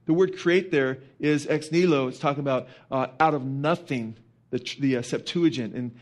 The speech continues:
and that's the same word when God created the heavens and the earth. You see,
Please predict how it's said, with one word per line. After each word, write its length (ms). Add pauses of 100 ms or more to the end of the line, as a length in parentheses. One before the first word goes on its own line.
(140)
and 120
that's 200
the 60
same 300
word 160
when 120
God 240
created 200
the 60
heavens 240
and 60
the 120
earth. 200 (640)
You 80
see, 300